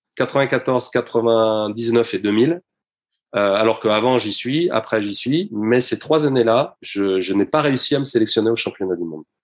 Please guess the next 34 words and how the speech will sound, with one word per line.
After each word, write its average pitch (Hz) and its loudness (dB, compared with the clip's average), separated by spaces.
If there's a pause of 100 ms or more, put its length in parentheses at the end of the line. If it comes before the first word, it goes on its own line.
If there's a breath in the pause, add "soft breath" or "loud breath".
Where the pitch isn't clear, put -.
(680)
Pour, 90 2
bah, 85 -2
parce - -14
que 92 -2
j'avais 87 2
pas 92 -2
le 90 0
niveau 90 0
sportif, - -2
mais 95 0
peut-être - -2
qu'il 101 0
y - -6
avait 98 -4
d'autres - -2
choses 117 2
qui 104 -12
sont 104 -2
venues 117 2
parasiter 113 0
mon 104 0
esprit. 151 2
Euh, 104 2 (260 loud breath)
il 120 4
y - 4
avait 127 2 (160)
probablement 131 2
des 131 -2
choses 123 -4
plus 131 -2
intéressantes 131 0
à 127 -2
faire 120 0
l'été, 120 0